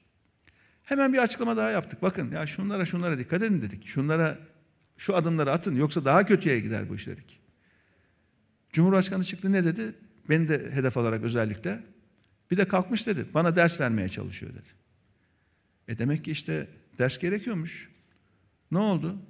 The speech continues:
Yanlışta inat ettiniz, ısrar ettiniz ve en sonunda bir kur hatağı daha geldi.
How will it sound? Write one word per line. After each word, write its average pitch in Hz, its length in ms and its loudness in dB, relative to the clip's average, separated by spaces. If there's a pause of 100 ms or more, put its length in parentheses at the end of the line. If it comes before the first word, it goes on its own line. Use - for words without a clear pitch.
(300)
Yanlışta 185 460 4
inat 185 280 8
ettiniz, 135 560 -2
ısrar 185 360 4
ettiniz 139 600 -2 (760)
ve 208 400 0 (260)
en 214 140 4
sonunda 190 520 0
bir 185 120 -4
kur 185 120 4
hatağı 214 280 4
daha 247 140 -2
geldi. 113 280 -2